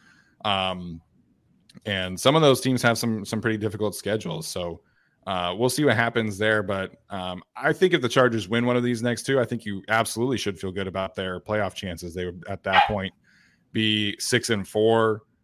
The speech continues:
You have, uh, some final games against the Colts and the Rams, who are not very good. I mean, maybe this is the year they finally figure it out in Denver. Um, but the, the Chargers schedule is pretty manageable. I mean, the Cardinals are not, uh, a juggernaut by any means. And obviously Kyler Murray's situation kind of up in the air. So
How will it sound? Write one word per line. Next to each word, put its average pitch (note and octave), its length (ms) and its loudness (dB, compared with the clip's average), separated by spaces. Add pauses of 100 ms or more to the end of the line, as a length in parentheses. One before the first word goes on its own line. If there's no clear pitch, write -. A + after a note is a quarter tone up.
(120)
You G2 260 -4
have, F#2+ 440 -4
uh, F2+ 340 -4
some G2 180 -10
final G#2 300 0
games G2+ 300 -6
against F#2 260 -10
the - 80 -18
Colts - 460 -2
and E2+ 80 -10
the E2 40 -8
Rams, A2+ 360 0
who A2 80 -4
are A2 40 -2
not G#2+ 200 0
very G#2 200 0
good. G#2 320 -2
I G2 40 -4
mean, F2+ 320 -12 (260)
maybe B2 460 4
this A#2+ 180 0
is B2 80 -4
the B2+ 120 0
year B2 160 4
they B2+ 180 4
finally C3 280 4
figure B2 280 0
it A#2+ 80 4
out A#2+ 260 2
in A#2 220 -2
Denver. B2+ 560 0 (460)
Um, G2 520 -4
but G#2+ 160 -4
the, A2 100 -4 (120)
the B2 100 -4
Chargers C#3+ 340 2
schedule A2+ 340 -2
is A2 280 -4
pretty A2+ 300 -2
manageable. G#2 380 -6
I - 20 -4
mean, G2+ 120 -6
the G2 60 -8
Cardinals G2+ 400 -4
are G2+ 60 -2
not, G2 260 -2 (480)
uh, G2+ 180 -6
a G2+ 120 -8
juggernaut G2 520 -6
by F#2+ 160 -6
any F#2+ 160 -6
means. F#2+ 380 -8
And F2+ 100 -8
obviously F2+ 280 -10
Kyler F#2 260 -8
Murray's F#2 260 -8
situation F#2 460 -10
kind F#2 140 -8
of F#2 60 -8
up F#2 140 -8
in F#2 100 -8
the F#2 120 -10
air. F#2 220 -8
So F2 300 -8